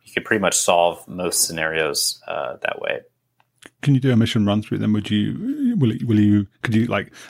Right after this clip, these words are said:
Speaker 2: 'cause I think, I mean, I visited, um, the Tornado guys up at Lossiemouth probably fifteen, no, ten, ten or so years ago.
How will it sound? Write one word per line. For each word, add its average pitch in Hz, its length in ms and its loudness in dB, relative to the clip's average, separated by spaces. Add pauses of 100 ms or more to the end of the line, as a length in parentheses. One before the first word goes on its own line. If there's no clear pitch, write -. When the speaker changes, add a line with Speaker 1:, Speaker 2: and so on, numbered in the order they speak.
(120)
Speaker 2:
'cause 139 100 6
I 135 40 4
think, 143 200 0
I - 160 -4
mean, 147 120 6
I 151 60 4
visited, 131 540 0
um, 98 500 2
the 104 300 2
Tornado 113 340 4
guys 101 200 0
up 95 100 0
at - 80 -6
Lossiemouth 101 500 0 (120)
probably 101 240 -2 (100)
fifteen, 92 640 -4 (120)
no, 92 200 -4
ten, 95 340 -4
ten 101 160 0
or 92 60 0
so 98 100 0
years 92 240 4
ago. 90 220 2